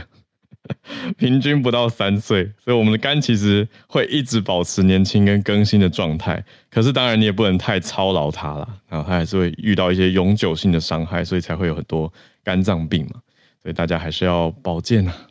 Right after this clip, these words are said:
注意自己的健康。谢谢我们今天从信奇老师、Bernard、还有玉普跟 Evangeline 到翠翠的丰富连线，谢谢大家。我们这个礼拜的连线到这边告一个段落。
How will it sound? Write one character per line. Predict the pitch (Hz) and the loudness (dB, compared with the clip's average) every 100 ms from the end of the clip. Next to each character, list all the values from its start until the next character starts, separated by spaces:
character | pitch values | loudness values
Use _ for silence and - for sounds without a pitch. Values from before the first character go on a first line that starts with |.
| _ | _
注 | 107 98 | -4 -4
意 | |
自 | 98 | 0
己 | 95 | -2
的 | |
健 | 80 87 | 0 -4
康。 | 80 76 - _ _ _ _ | -6 -12 -16 _ _ _ _
谢 | 143 | -2
谢 | 135 | 2
我 | |
们 | 107 | 2
今 | 104 | 2
天 | 123 123 | 2 0
从 | - 92 90 98 | 0 2 2 0
信 | - 113 | 0 0
奇 | 98 | 2
老 | 85 | -2
师、 | 80 - 92 | -2 -2 -2
Bernard、 | 87 87 87 87 76 78 _ _ _ - | 0 0 0 0 -2 -6 _ _ _ -12
还 | |
有 | 80 78 78 82 - | -6 -4 -4 -8 -4
玉 | 117 | -2
普 | 98 85 71 - _ | -2 -4 -8 -12 _
跟 | - 87 87 87 - | -4 -2 -2 -4 -6
Evangeline | 110 101 107 110 92 82 101 | -6 -2 0 0 -2 -4 -8
到 | 90 82 | -8 -8
翠 | - 92 | -2 -4
翠 | - 87 76 - | -2 -4 -4 -6
的 | 80 73 73 _ _ _ _ - | -8 -8 -12 _ _ _ _ -4
丰 | 139 | -2
富 | 156 143 | 2 2
连 | 101 90 | 2 0
线， | 104 101 - | 0 -2 -2
谢 | 107 | -2
谢 | |
大 | 95 90 | 0 -2
家。 | 85 78 85 | -4 -6 -8
我 | 85 | -10
们 | 87 | -6
这 | 127 | -2
个 | 104 | 0
礼 | 80 | 0
拜 | 95 82 | -2 -2
的 | |
连 | 76 76 | -2 -2
线 | 76 104 87 | -2 -2 0
到 | 85 | -2
这 | 90 | -4
边 | 82 80 82 | -6 -8 -6
告 | 101 85 | -4 -4
一 | |
个 | 69 | -2
段 | 98 76 | -4 -2
落。 | 76 - | -6 -8